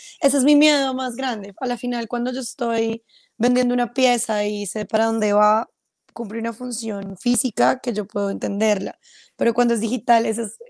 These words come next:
como artista, esa es mi preocupación un poco, porque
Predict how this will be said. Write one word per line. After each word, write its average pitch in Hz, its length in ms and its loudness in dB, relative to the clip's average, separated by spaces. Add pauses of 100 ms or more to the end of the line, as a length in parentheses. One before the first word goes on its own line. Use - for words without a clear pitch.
como 233 260 0
artista, 220 380 -2
esa 208 120 -2
es 196 100 -4
mi 220 140 0
preocupación 214 540 -4
un 196 100 -18
poco, 247 340 2
porque 220 520 -4